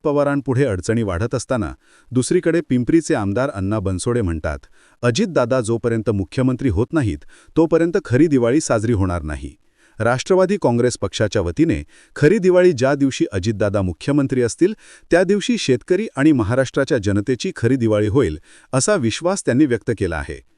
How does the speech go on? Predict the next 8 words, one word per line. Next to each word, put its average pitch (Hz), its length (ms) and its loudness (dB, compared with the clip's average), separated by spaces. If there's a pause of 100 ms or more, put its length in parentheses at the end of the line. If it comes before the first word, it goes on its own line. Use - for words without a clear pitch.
(280)
मात्र 110 260 0
सध्याच्या 104 540 -2
वातावरणात 107 600 -2 (360)
अजित 120 240 2
गटातील 120 460 0
नेत्यांच्या 113 540 -2
भाजपकडे 123 640 0
वळण्यामुळे 101 600 0